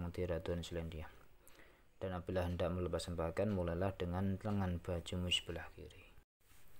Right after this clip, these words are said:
Bismillahirrahmanirrahim. Wa idza labisti, lan nalikane nganggo sapa sira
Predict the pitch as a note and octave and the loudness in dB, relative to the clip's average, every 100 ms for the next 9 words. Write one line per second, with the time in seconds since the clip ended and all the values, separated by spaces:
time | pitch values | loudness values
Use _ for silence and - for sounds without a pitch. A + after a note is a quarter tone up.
0 | - - - - - - - - B2 A2 | -10 -12 -14 -14 -14 -16 -18 -12 -8 0
1 | A#2+ A#2 A#2 A2+ A2 A2 G#2+ G#2 G#2 G#2 | 6 8 8 10 10 10 8 8 8 8
2 | G2+ G#2 G#2 G#2 G2+ G#2 G2 G#2+ G#2 G2+ | 6 4 6 6 6 6 6 4 4 4
3 | G2+ G2 F#2+ G2+ G#2 G#2 G#2 G2+ G#2+ G2 | 4 2 2 4 6 8 6 4 2 0
4 | - D#2+ D#2+ G2+ G2+ G2+ G2+ G2 G2 F#2+ | -2 -2 4 6 6 6 6 4 6 6
5 | G2 G#2 G#2 G#2 G2+ F#2 F#2 - F#2+ G2+ | 6 4 4 4 4 4 4 4 4 4
6 | G2 - G2+ G2 G2+ | 2 4 4 8 8